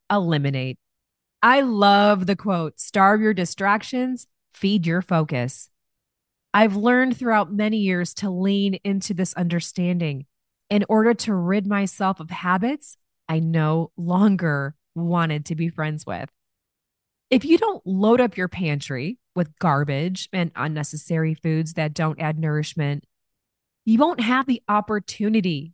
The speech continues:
to slide down that slippery slope that only leads to poor nutrition pattern loops. Sounds easy and obvious, yet still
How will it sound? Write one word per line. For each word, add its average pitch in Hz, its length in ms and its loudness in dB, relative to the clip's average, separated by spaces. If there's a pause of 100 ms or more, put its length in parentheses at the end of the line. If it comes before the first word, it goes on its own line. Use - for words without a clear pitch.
to 214 120 -2
slide 185 500 2
down 170 300 0
that 160 180 -4
slippery 156 420 -4
slope 180 440 2 (540)
that 196 260 2
only 214 320 2
leads 180 400 0
to - 80 -6
poor 185 280 -4
nutrition 170 640 -4
pattern 214 360 -2
loops. - 420 -8 (180)
Sounds 269 800 2
easy 233 560 4
and 220 120 -2
obvious, 165 680 -2
yet 196 280 0
still 247 720 0